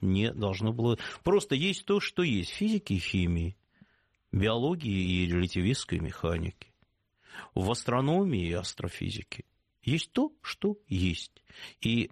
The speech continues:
строго проверя это, я знаю, что многие из моих верующих друзей-ученых говорят просто: «Знаешь, ежели это есть так, то, познавая мир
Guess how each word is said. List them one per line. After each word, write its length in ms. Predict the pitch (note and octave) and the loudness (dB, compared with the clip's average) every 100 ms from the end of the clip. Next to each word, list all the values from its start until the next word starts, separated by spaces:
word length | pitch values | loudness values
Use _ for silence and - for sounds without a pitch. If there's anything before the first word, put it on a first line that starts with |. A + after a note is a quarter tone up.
| - | -6
строго 680 | - - D#3+ F#3+ C3+ - - | -8 -2 0 2 2 0 -4
проверя 560 | - A2+ C3 G#3+ A#3+ F3+ | -2 0 2 2 2 0
это, 400 | A#2 G2 - E2 | -2 -4 -2 -2
я 300 | F#2 D#3 - | 0 0 -2
знаю, 340 | G#2+ D3+ G3 D3+ | -2 0 2 0
что 640 | - - - - - C3+ | -2 0 2 2 0 0
многие 400 | - F3 G3+ D3+ | 2 2 2 0
из 100 | C3 | 0
моих 260 | C#3+ C#3 D3+ | 0 0 0
верующих 420 | D#3+ B2+ - A#2+ | 0 0 -4 -2
друзей-ученых 640 | C3 C#3 D3+ F3 C#4+ C#4+ - - - - | 0 2 2 0 0 0 -2 -10 -8 0
говорят 300 | D3 D3+ - | 2 2 0
просто: 420 | C3 A2+ A#2+ F2 | -2 -2 -2 -2
«Знаешь, 420 | F3 C#4 B3+ - | 0 2 2 0
ежели 440 | - F3+ G3 G3+ G3 | 0 0 2 2 2
это 500 | F#3+ F#3 F3+ F3 - | 2 2 2 2 0
есть 440 | C#3+ F3 F3 - | -2 0 -2 -4
так, 220 | - B3 - | -2 -2 -2
то, 100 | D3 | -2
познавая 600 | C#3 B2 D#3 D#3+ D#3+ D#3 | 0 2 2 4 2 2
мир 360 | F#3 A#3+ - | 2 2 -2